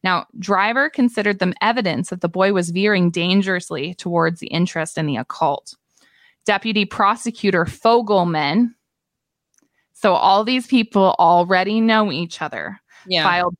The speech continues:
Speaker 1: charges against Damien for the incident at the trailer.
Speaker 2: How do they charge him with sexual misconduct? I don't understand that charge because it's not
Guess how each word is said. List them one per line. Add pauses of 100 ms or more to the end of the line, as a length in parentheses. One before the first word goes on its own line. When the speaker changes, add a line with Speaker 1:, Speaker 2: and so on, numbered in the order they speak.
Speaker 1:
charges
against
Damien
for
the
incident
at
the
trailer. (1040)
Speaker 2:
How
do
they
charge
him
with
sexual
misconduct?
I
don't
understand
that
charge
because (440)
it's
not